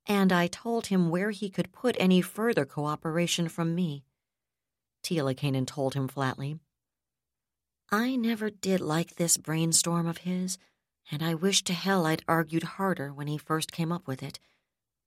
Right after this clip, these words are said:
But I didn't, and now it's come home to roost with a vengeance. You know what happened to Dobroskaya?" "Yes," he said, although it hadn't been a question. "Well,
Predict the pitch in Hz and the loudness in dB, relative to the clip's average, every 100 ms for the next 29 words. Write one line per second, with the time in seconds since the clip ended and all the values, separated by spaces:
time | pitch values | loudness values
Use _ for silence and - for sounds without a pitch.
0 | _ 226 190 190 - _ _ 135 165 247 | _ 2 4 4 -2 _ _ -8 -4 -4
1 | 202 165 - _ _ _ _ _ _ - | -4 -8 -12 _ _ _ _ _ _ -6
2 | 151 190 247 277 175 - - - 254 277 | 2 4 4 4 2 2 -4 -4 -4 -4
3 | - 233 226 - 170 160 190 208 175 147 | -4 0 0 0 -2 0 0 0 0 0
4 | 135 175 175 143 135 135 - _ _ _ | 2 2 2 0 0 2 0 _ _ _
5 | _ _ _ _ _ 196 220 220 208 196 | _ _ _ _ _ 0 2 2 2 2
6 | 233 220 180 170 180 190 180 151 139 139 | 2 2 4 2 2 0 2 0 0 2
7 | 175 165 139 127 131 - _ _ _ _ | 2 2 0 -2 -4 -6 _ _ _ _
8 | _ _ _ _ 117 120 127 - - - | _ _ _ _ 0 0 2 0 -2 -6
9 | _ _ _ - 151 - 139 131 - 143 | _ _ _ -6 0 2 2 0 2 2
10 | 139 165 139 143 156 147 131 127 120 156 | 2 2 2 2 0 0 0 -2 -2 -4
11 | 139 - 123 127 _ _ _ _ _ _ | -4 -6 -8 -10 _ _ _ _ _ _
12 | _ _ _ _ _ 240 190 185 | _ _ _ _ _ 6 8 10